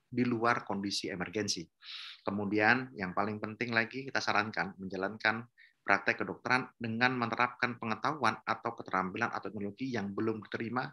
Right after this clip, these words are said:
di luar tata cara praktek kedokteran yang layak. Berpedomanlah ketika kita melakukan pelayanan dengan P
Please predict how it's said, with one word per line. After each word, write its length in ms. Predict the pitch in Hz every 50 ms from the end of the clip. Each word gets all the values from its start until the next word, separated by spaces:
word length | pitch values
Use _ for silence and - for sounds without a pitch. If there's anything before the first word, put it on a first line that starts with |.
| _
di 140 | _ - 110
luar 240 | 107 104 104 110 104
tata 240 | - 107 95 95 -
cara 320 | - 110 107 113 113 -
praktek 340 | - 101 - - - 98 -
kedokteran 400 | 92 95 90 - - 101 101 - -
yang 160 | 95 90 85
layak. 320 | 85 85 87 90 85 - - _ - _ _ - - - - - _ -
Berpedomanlah 580 | - - - 120 117 120 123 127 131 143 160 -
ketika 320 | - 110 - 107 101 95
kita 140 | 95 - 101
melakukan 400 | 101 98 90 87 - 92 90 82
pelayanan 260 | 85 90 98 107 107
dengan 240 | 101 92 87 85 85
P 20 | -